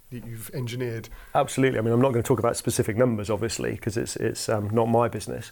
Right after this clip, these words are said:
Speaker 2: It's a client of mine. But, um, yeah, it's seen great success. Um, customers continue to grow, which I think is the important thing, because, um, it's not just a one-off.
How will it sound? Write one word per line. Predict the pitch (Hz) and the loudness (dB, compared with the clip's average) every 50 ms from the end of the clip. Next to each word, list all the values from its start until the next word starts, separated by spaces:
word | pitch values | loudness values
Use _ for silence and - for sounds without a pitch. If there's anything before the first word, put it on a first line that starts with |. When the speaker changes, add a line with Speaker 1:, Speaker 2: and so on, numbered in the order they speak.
| - _ | -20 _
Speaker 2:
It's | - - | -16 -14
a | - | -8
client | - 113 113 110 104 104 | -2 -2 0 0 0 -2
of | 104 | -4
mine. | 107 104 101 101 101 - | -4 -4 -4 -4 -2 0
But, | 131 123 120 | 2 2 2
um, | 135 120 117 113 | 2 0 0 2
yeah, | 123 120 110 | 2 2 2
it's | 107 - | 0 -2
seen | - 123 117 | -2 -2 -2
great | 113 120 113 - - | 2 0 0 0 0
success. | - - - - 117 113 104 - - - - - - - - - - | -6 -6 -4 -2 -4 -2 -4 -6 -8 -10 -12 -20 -20 -20 -12 -4 -2
Um, | 117 110 110 110 110 110 110 - - _ - | -2 0 0 -2 -2 -4 -4 -6 -10 _ -8
customers | - 117 - - - 113 107 - | -8 -6 -6 -4 -4 -4 -4 -2
continue | - 117 110 - - 113 113 110 | -2 -4 -4 -2 -2 -2 -2 -2
to | - 117 | -4 -4
grow, | - - 117 120 117 120 117 113 - - - - | -2 2 2 2 2 0 -4 -8 -12 -20 -20 -18
which | - - | -10 -8
I | 113 | -8
think | 113 110 110 | -6 -4 -4
is | 113 104 | -4 -2
the | 113 110 | -2 -2
important | 107 107 - 123 117 113 120 117 120 | -2 -2 0 0 0 0 -2 -8 -10
thing, | - 110 107 104 104 | -10 -10 -10 -10 -10
because, | 104 113 - - 113 107 101 | -10 -10 -6 -6 -6 -4 -2
um, | 113 110 104 - | -4 -4 -4 -4
it's | 123 117 - | -8 -8 -6
not | 117 110 - | -6 -6 -6
just | - 104 - | -6 -6 -6
a | 113 | -2
one-off. | 107 113 110 107 110 104 104 - - - | 0 0 0 0 0 -2 -4 -6 -12 -16